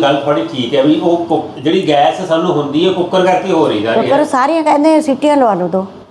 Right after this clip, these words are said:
Speaker 1: ਹੂੰ। ਬਾਅਦ 'ਚ ਤੜਕਾ ਲਾ ਦਿਓ, ਹੈ ਨਾ?
Speaker 2: ਬਾਅਦ 'ਚ ਤੜਕਾ ਲਾ ਦਿਓ, ਲਸਣ, ਪਿਆਜ਼, ਕੱਟ ਮਾ ਲਾ ਦਿਓ ਤੜਕਾ।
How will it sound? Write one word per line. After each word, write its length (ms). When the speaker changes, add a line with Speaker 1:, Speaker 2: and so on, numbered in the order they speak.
Speaker 1:
ਹੂੰ। 400
ਬਾਅਦ 260
'ਚ 40
ਤੜਕਾ 300
ਲਾ 160
ਦਿਓ, 100
ਹੈ 60
ਨਾ? 60
Speaker 2:
ਬਾਅਦ 160
'ਚ 80
ਤੜਕਾ 340
ਲਾ 140
ਦਿਓ, 120
ਲਸਣ, 300
ਪਿਆਜ਼, 340
ਕੱਟ 200
ਮਾ 160
ਲਾ 160
ਦਿਓ 140
ਤੜਕਾ। 380